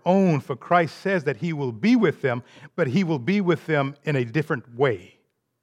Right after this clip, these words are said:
He will no longer be physically walking with them as he once did. And as such, they are gonna go out into the world. And not only are they gonna go out into the world, we know that they're gonna go out and they're gonna meet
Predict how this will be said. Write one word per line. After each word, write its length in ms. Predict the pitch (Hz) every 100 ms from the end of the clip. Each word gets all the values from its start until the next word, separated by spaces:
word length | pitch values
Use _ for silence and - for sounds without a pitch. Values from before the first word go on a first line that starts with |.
| _ _ _ _ _ _ -
He 80 | 180
will 140 | 180
no 120 | 190
longer 420 | 180 180 196 180 170
be 160 | 156
physically 880 | - - - 262 214 185 180 151 143
walking 560 | 113 120 165 - 147 120
with 200 | 131 -
them 160 | 123
as 180 | 123 120
he 100 | 139
once 380 | 123 127 120 -
did. 400 | - 156 - _ _ _ _ _ _ _ _ _ _ _ _ -
And 160 | 165 190
as 220 | 254 269
such, 360 | - 214 202 -
they 240 | 165 233
are 100 | 233
gonna 220 | 196 185
go 380 | 139 120 185 208
out 340 | 208 202 175
into 280 | 170 170 185
the 100 | 160
world. 560 | 147 139 101 98 151 _ _ _ _ _ _ _ _ -
And 120 | 196
not 200 | 233 247
only 220 | 233 233
are 100 | 208
they 120 | 190
gonna 220 | 180 196 170
go 180 | 165
out 200 | 175 170
into 200 | 170 151
the 120 | 156 147
world, 500 | 185 190 156 143 - - - -
we 200 | 151 180
know 240 | 180 214
that 180 | 196 180
they're 140 | 190 180
gonna 220 | 185 151
go 260 | 127 170
out 340 | 175 180 190 -
and 140 | 143
they're 120 | 170
gonna 200 | 165 165
meet 260 | 143 165